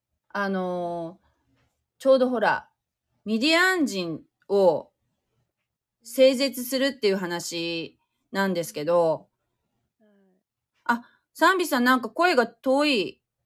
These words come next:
Speaker 2: あ、遠いですか？
Speaker 1: あ、
Speaker 2: あ、
Speaker 1: 大丈夫？
Speaker 2: 今聞こえますか？
Speaker 1: 私の声聞こえる？
Speaker 2: はい。ええ、もちろん。
Speaker 1: うん、うん。
Speaker 2: よく聞こえてますよ。
Speaker 1: あ、聞こえた、聞こえた。
Speaker 2: 今、
Speaker 1: い-
Speaker 2: 今ね、
Speaker 1: うん。
Speaker 2: あの、
Speaker 1: 何？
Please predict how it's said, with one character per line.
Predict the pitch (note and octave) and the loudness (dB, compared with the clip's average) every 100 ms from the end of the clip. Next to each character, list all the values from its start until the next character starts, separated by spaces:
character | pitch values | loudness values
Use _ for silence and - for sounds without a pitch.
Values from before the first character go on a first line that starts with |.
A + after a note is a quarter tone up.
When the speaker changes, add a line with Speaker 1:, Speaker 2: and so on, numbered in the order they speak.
| _ _ _ - | _ _ _ -20
Speaker 2:
あ、 | B3+ - | -20 -20
遠 | C#4+ C#4 | -18 -18
い | G#3 | -20
で | F#3+ | -20
す | _ | _
か？ | - | -20
Speaker 1:
あ、 | B3 - A#3 | -20 -8 -4
Speaker 2:
あ、 | |
Speaker 1:
大 | B3+ C#4 | 0 0
丈 | D4+ | -2
夫？ | G#3 | -2
Speaker 2:
今 | D#3+ | -4
聞 | - | -4
こ | |
え | G#3+ | 0
ま | |
す | C#4 | 0
か？ | G#4 | 0
Speaker 1:
私 | F#4+ | -4
の | F#4+ | -4
声 | G4+ F4 | -2 -4
聞 | A3+ A3 | -4 2
こ | B3+ | 2
え | G#3+ | 2
る？ | D3 D3+ | -2 -2
Speaker 2:
は | A#3 | -4
い。 | - _ _ - - - | -6 _ _ -20 -18 -14
え | C#4 G#3+ F#3 | -12 -12 -12
え、 | F#3 | -14
も | F#3 G#3 | -12 -10
ち | F#3 | -10
ろ | - | -14
ん。 | - - | -20 -20
Speaker 1:
う | |
ん、 | F#3+ | -14
う | |
ん。 | G#3 | -10
Speaker 2:
よ | |
く | - | -6
聞 | F3+ - | -8 -8
こ | - | -8
え | G#3 | -8
て | G#3 | -6
ま | G#3 A3 | -4 -4
す | - F3 | -4 -4
よ。 | |
Speaker 1:
あ、 | A3+ | -2
聞 | |
こ | G#3+ | -2
え | |
た、 | G3 | -6
聞 | - | -4
こ | F3+ | -4
え | |
た。 | E3+ E3 - - - _ - | -4 -8 -10 -20 -20 _ -18
Speaker 2:
今、 | - A#3 G#3 | -12 -8 -8
Speaker 1:
い- | F#3 E4+ B3+ | -10 -20 -20
Speaker 2:
今 | A#3+ A3 | -18 -16
ね、 | F3+ G3+ G3+ F3+ | -14 -12 -12 -8
Speaker 1:
う | A3 | -6
ん。 | F#3+ F3+ | -6 -6
Speaker 2:
あ | F3 E3+ | -6 -4
の、 | E3+ E3+ E3+ E3+ E3+ - - F3 - F#3+ _ - | -4 -6 -10 -6 -6 -6 -6 -8 -8 -12 _ -20
Speaker 1:
何？ | - F3 - | -12 -8 -8